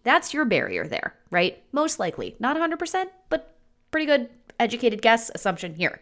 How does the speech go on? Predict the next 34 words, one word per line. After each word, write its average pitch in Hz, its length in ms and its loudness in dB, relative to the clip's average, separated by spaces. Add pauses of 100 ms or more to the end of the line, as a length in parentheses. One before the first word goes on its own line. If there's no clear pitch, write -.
right? 151 280 2 (520)
So 262 440 2 (340)
then 277 200 0
we 330 120 0
start 302 240 -2
to 269 80 -8
think 214 300 -2
of 202 100 2
other 226 240 4
things. - 420 -12 (380)
Like, 190 300 0 (260)
what 180 180 -4
about 262 220 -2
just 247 220 -2
some 226 320 0 (340)
gentle 190 320 -4
stretching, - 560 -8 (260)
right? 156 280 -2 (260)
Maybe 196 480 2
some 247 220 -2
walking 247 380 0
if 233 120 2
it's 214 160 -6
not 170 300 0
a 214 40 0
hundred 202 300 -2
degrees 196 480 -2
or 214 160 0
ten 247 280 0
degrees - 580 -4 (120)
outside, - 600 -4 (220)
right? 160 280 4 (300)
Maybe 214 540 2
it's 202 340 -4